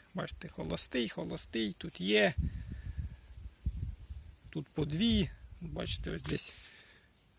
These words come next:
десь тріснута. Ну, є деякий тріск в Каталонії, не критично, однак буває. Треба її також уже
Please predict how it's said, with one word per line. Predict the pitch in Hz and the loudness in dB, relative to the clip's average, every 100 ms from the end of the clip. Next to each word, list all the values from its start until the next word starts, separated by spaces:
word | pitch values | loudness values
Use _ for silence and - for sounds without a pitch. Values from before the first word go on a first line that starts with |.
| - | -4
десь | 160 160 - - - _ _ | 0 2 2 -2 -14 _ _
тріснута. | - 196 185 185 - 135 - - | -2 2 2 2 -2 -4 -4 -4
Ну, | 202 | 0
є | 175 - | 2 0
деякий | 147 151 175 175 175 | -2 -2 -2 -2 -8
тріск | - 202 - | -2 0 0
в | - | 0
Каталонії, | - - 156 156 | -4 -4 -4 -4
не | 82 | -6
критично, | - 85 - 87 - | -4 -6 -6 -10 -10
однак | 82 - - | -12 -12 -12
буває. | 156 160 - - 160 - - - - - - - - - - - - - - - - - - - - - | -6 -4 -4 -6 -8 -12 -20 -20 -20 -20 -20 -20 -20 -16 -14 -14 -16 -20 -20 -20 -20 -20 -20 -20 -18 -4
Треба | 170 156 | -2 0
її | 147 143 | 0 2
також | 160 - 147 | 2 0 -8
уже | 143 147 | -6 -6